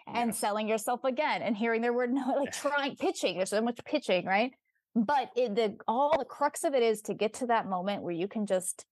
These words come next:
Speaker 1: play.
Speaker 2: Bingo.
Speaker 1: Yeah.
Speaker 2: So often casting agents are pretty cryptic. You know, they're often just looking for something different and to see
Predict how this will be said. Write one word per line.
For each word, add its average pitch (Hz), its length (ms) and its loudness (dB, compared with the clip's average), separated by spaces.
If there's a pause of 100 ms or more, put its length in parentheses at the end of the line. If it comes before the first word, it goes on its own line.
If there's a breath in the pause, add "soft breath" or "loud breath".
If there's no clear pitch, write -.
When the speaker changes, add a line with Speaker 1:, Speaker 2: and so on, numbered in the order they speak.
(140)
Speaker 1:
play. - 580 -8 (1900)
Speaker 2:
Bingo. 101 320 -6 (480 soft breath)
Speaker 1:
Yeah. - 140 0 (1400)
Speaker 2:
So 120 380 0 (460)
often 120 580 -4 (920)
casting 110 360 -2
agents 101 280 -2
are 87 60 -10
pretty 101 240 -4
cryptic. 92 580 0 (120)
You 95 100 -4
know, 80 140 -4
they're 87 140 -2
often 92 300 0
just - 280 -8
looking 90 260 -4
for 90 120 -10
something 85 480 -6
different 90 500 -4
and 85 160 -6
to 85 60 -4
see 87 640 -6